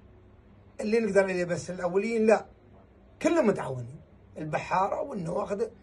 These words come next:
وإضافة اللي بيساعدونهم من برا بعد. بس اليوم نحن، اليوم نحن الأس-، ال-، ال-، الغضف ما نحصله صراحة. لقطنا الأسد، دقيناه، طلعنا منه راعي القرقور يشتغل به، بس نحن الأحبال،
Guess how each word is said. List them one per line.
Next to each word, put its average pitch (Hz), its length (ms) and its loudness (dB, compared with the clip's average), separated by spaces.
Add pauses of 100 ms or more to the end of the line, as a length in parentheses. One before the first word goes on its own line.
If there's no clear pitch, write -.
(400)
وإضافة 240 540 6
اللي 262 260 0
بيساعدونهم 208 680 2
من 160 80 -2
برا 139 220 0
بعد. - 180 -16 (1000)
بس 233 200 0
اليوم 247 280 10
نحن، 190 360 0 (240)
اليوم 240 360 2
نحن 202 120 -4
الأس-، 214 340 -2
ال-، 220 340 2
ال-، 208 220 -2
الغضف 180 440 0
ما 233 160 2
نحصله 151 380 -6 (280)
صراحة. - 340 -18 (600)
لقطنا 196 460 0
الأسد، 185 400 -10 (1200)
دقيناه، 170 800 -2 (300)
طلعنا 180 380 4
منه 233 480 4 (600)
راعي 220 240 8
القرقور 226 460 8
يشتغل 185 320 6
به، 160 180 4
بس 180 220 6
نحن 190 140 2
الأحبال، 262 580 4